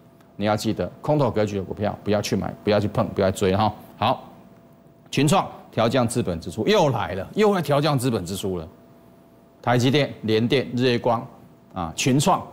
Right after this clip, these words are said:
通在调降资本支出，当然这个对后市不利，包含世界先进哈。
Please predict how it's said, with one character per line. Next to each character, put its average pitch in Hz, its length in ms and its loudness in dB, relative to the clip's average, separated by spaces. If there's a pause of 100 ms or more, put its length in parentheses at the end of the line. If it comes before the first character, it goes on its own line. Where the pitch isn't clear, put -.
(140)
通 135 220 0
在 139 100 2
调 113 220 0
降 110 260 0
资 131 140 -2
本 98 160 0
支 110 100 -4
出， 101 240 -2 (360)
当 247 180 2
然 151 160 0
这 175 100 -2
个 147 80 2
对 139 160 2
后 131 160 2
市 120 140 -4
不 98 140 -4
利， 95 100 -2
包 110 100 0
含 101 80 0
世 101 80 -6
界 98 120 0
先 87 120 -4
进 87 160 -2
哈。 90 160 -4